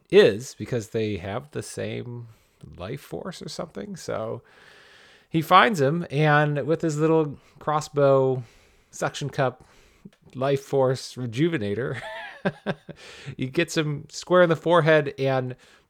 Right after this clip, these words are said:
uh, there is no sound effect hardly at all for this. There's just a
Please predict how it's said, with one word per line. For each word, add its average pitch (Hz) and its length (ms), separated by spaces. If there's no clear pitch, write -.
uh, - 180
there 151 140
is 160 280
no 165 160
sound 165 440
effect 101 380
hardly 147 300
at 143 80
all 214 160
for - 120
this. 98 180
There's 127 200
just 170 180
a 117 100